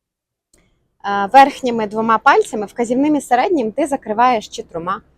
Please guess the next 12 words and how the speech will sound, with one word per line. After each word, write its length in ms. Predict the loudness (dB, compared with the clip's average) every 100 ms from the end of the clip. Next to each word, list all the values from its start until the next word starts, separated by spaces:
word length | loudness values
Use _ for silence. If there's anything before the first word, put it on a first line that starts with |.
| _ _ _ -4
е, 100 | -4
очі. 600 | 2 6 6 4 -6 -6 -8 _ _ _ _ _ _ _
І 80 | 2
я 140 | 2
тобі 180 | 2 0
зараз 320 | 4 4 2
продемонструю, 840 | -4 -4 -2 -2 -6 -2 2 4 4
і 100 | 2
потім 340 | -2 -2 -4
зробимо 420 | 0 2 2 -2
разом, 420 | 0 0 -2 -12 -4
так? 260 | -4 -4